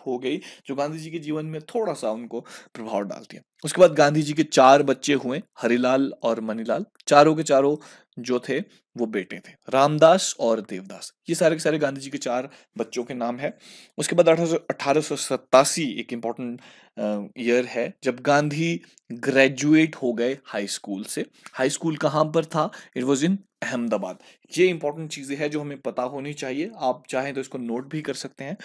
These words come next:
अठारह सौ अट्ठासी में उन्होंने श्यामल दास कॉलेज, भावनगर स्टेट में जो है, उसमें एनरोल किया और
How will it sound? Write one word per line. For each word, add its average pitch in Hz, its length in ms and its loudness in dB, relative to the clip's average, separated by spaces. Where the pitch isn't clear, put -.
अठारह 151 260 4
सौ 151 120 4
अट्ठासी 151 560 2
में 151 100 -2
उन्होंने 139 340 -6
श्यामल 160 520 4
दास 147 400 0
कॉलेज, 113 520 0
भावनगर 135 600 2
स्टेट 120 400 -6
में 120 100 -8
जो 113 140 -8
है, 123 220 -6
उसमें 151 400 2
एनरोल 98 640 -4
किया 95 180 -16
और 170 320 8